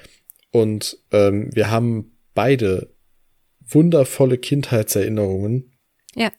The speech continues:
Speaker 1: im Kopf. Und ich kann die abrufen. Und
Speaker 2: Ich
Speaker 1: ob,
Speaker 2: kann die abrufen,
Speaker 1: und egal,
Speaker 2: genau.
Speaker 1: ob das eins zu eins so war,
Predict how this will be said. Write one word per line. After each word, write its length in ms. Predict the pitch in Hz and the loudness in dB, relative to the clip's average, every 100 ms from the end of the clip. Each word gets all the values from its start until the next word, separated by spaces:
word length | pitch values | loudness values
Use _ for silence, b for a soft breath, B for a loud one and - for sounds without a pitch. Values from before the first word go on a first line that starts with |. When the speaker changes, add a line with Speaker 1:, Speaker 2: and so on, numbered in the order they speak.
| _ _ _ _ _ | _ _ _ _ _
Speaker 1:
im 260 | 123 113 - | -2 -2 -2
Kopf. 420 | 107 - - - _ _ - _ b b b b b b b _ | -2 -2 -8 -10 _ _ -20 _ b b b b b b b _
Und 120 | 131 | -4
ich 100 | 127 | -4
kann 180 | - 151 | -2 0
die 120 | 160 | 2
abrufen. 640 | 170 170 - 107 - 92 - _ _ _ _ - | 0 -2 -4 -4 -6 -10 -14 _ _ _ _ -4
Und 160 | 139 - | -4 -2
Speaker 2:
Ich 60 | |
Speaker 1:
ob, 80 | 151 | -2
Speaker 2:
kann 140 | 175 | 0
die 100 | 175 | -4
abrufen, 380 | 202 - - 143 | -6 -4 -2 -2
Speaker 1:
und 60 | 151 | -2
egal, 360 | 151 127 139 160 | -2 0 2 2
Speaker 2:
genau. 100 | 131 | -2
Speaker 1:
ob 140 | 165 | -2
das 340 | 131 117 - _ _ - | -2 -2 -4 _ _ -8
eins 500 | 107 135 139 - - | -4 -2 -4 -6 -4
zu 160 | - | -4
eins 360 | - 107 117 - | -2 -2 -2 -2
so 200 | 107 95 | -2 -2
war, 400 | 92 110 107 101 | 0 0 -2 -6